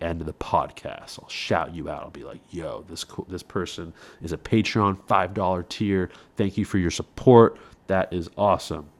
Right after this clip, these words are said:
Eight dollar tier, Theodore Roosevelt. And these will all might change at certain points. They might get more or less expensive. Or, uh, if I can figure out how Patreon really works, then maybe I'll add stuff and do cool things.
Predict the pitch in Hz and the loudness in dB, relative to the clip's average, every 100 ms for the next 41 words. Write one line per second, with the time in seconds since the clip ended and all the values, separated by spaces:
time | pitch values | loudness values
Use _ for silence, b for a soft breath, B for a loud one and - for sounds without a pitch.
0 | _ - B B B - 110 117 107 101 | _ -20 B B B 0 6 8 8 8
1 | 113 101 - 117 98 98 98 82 82 73 | 4 4 6 6 8 8 8 6 0 -2
2 | - 90 127 147 113 95 87 - - 87 | -6 2 6 6 8 6 4 -2 -10 -6
3 | 85 - 82 76 76 - 82 - _ - | -6 -6 -6 -6 -8 -10 -10 -10 _ -6
4 | 80 76 85 78 73 - 80 78 73 - | -6 -6 -6 -6 -8 -10 -8 -8 -8 -10
5 | - 78 76 73 - b b b b b | -14 -10 -10 -10 -14 b b b b b
6 | 87 85 80 85 - 82 78 - 78 78 | -6 -2 -2 -4 -6 -6 -6 -6 -6 -6
7 | - 107 117 117 113 113 110 - - - | -2 2 4 4 4 0 -4 -18 -18 -14
8 | - 107 101 110 101 117 107 101 98 - | -8 -2 -2 -2 -2 0 4 6 4 2
9 | 90 92 - 98 - 95 90 90 87 110 | 2 2 4 2 4 2 4 2 4 2
10 | - - 110 117 117 110 107 101 - 85 | 0 -6 0 2 4 4 4 2 0 -2
11 | 73 - 87 82 95 90 - 95 85 92 | -2 -6 -12 -4 -4 -4 -2 -2 0 -2
12 | 76 73 - | -4 -8 -16